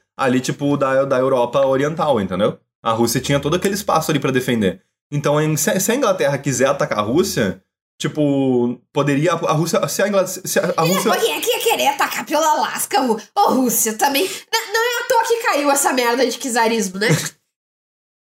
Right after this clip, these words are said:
Speaker 1: Ah, em breve, o mundo veria um noroe-, veria no noroeste, aspas, "um cockney hostil ladeado por dois yankees atentos, um de cada lado."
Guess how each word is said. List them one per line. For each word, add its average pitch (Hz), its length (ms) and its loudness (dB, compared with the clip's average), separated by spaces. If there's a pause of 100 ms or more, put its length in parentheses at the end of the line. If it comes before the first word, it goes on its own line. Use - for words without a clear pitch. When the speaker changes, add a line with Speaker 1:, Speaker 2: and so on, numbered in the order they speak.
(520)
Speaker 1:
Ah, 160 220 4
em 180 120 0
breve, 180 460 0
o 190 140 0
mundo 196 280 0
veria 180 300 2
um 180 80 0
noroe-, 160 580 0 (220)
veria 156 340 2
no 170 160 0
noroeste, 165 680 0
aspas, 131 640 0
"um 143 140 2
cockney 185 680 -2
hostil 151 640 0
ladeado 139 480 0
por 143 140 -4
dois 139 260 0
yankees 151 640 0
atentos, 131 760 -2 (340)
um 117 180 2
de 135 120 0
cada 147 280 0
lado." 135 480 0